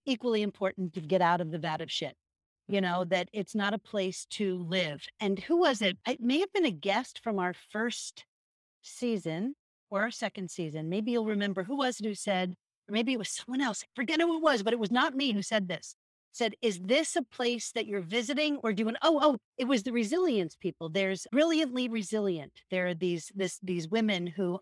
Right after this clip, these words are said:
both have really incredible stories. You should check out their podcast, Brilliantly Resilient. I facilitated a conversation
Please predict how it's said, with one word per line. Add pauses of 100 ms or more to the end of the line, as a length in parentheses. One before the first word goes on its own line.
both
have
really
incredible
stories.
You
should
check
out
their
podcast, (120)
Brilliantly
Resilient.
I
facilitated
a
conversation